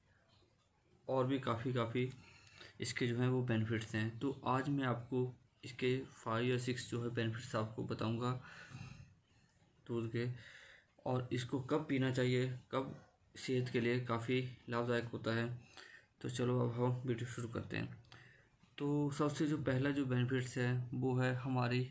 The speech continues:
बोन्स, जो हमारी हड्डियाँ होती हैं, बोन्स होते हैं, वो मजबूत होती हैं दूध पीने से, क्योंकि हड्डियाँ जो है वो मजबूत होंगी तभी जो है हम एक अच्छा जो है वर्कआउट जो है कर पाएंगे।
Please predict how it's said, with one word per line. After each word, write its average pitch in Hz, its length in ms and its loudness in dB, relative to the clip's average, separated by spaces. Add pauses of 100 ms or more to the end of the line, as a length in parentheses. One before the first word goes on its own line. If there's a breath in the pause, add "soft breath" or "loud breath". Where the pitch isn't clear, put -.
(120)
बोन्स, - 540 -2 (260)
जो 131 200 0
हमारी 127 280 4
हड्डियाँ 123 380 2
होती 120 320 0
हैं, 123 160 0
बोन्स 131 260 2
होते - 240 -8
हैं, 120 260 -2 (600 loud breath)
वो 135 300 -4 (340)
मजबूत 127 440 2
होती 120 340 -2
हैं 113 140 0 (440)
दूध 120 280 -2
पीने 113 180 -2
से, 113 160 -8 (600 loud breath)
क्योंकि 131 240 0
हड्डियाँ 131 720 2 (240)
जो 127 160 0
है 131 80 2
वो 135 140 0
मजबूत 127 420 2
होंगी 127 280 4 (580 loud breath)
तभी 135 240 2
जो 127 120 2
है 120 160 4
हम 120 300 0 (180)
एक 123 220 -2 (160)
अच्छा 156 300 -2
जो 135 160 0
है 127 140 2
वर्कआउट 120 460 0
जो 120 160 -2
है 131 120 0 (340)
कर 110 200 -2
पाएंगे। 104 320 -4